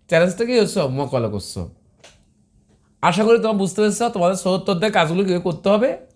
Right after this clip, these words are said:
আমি চেষ্টা করছি খুব সহজেই অল্প সময়ের মধ্যে, যতটুকু কম সময় লাগে, অল্প সময়ের মধ্যে তোমাদেরকে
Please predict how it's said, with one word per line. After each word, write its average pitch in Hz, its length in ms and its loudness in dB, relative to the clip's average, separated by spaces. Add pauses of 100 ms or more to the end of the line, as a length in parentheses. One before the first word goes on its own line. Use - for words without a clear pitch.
(400)
আমি 185 160 -2
চেষ্টা 202 300 -2
করছি 196 160 2
খুব 196 180 -6
সহজেই 202 560 2 (360)
অল্প 165 320 2
সময়ের 202 320 0
মধ্যে, 196 520 0 (280)
যতটুকু 156 420 -2
কম 180 220 2
সময় 190 300 -2
লাগে, 170 300 2 (260)
অল্প 156 240 -4
সময়ের 180 340 -4
মধ্যে 180 160 -2
তোমাদেরকে 180 340 2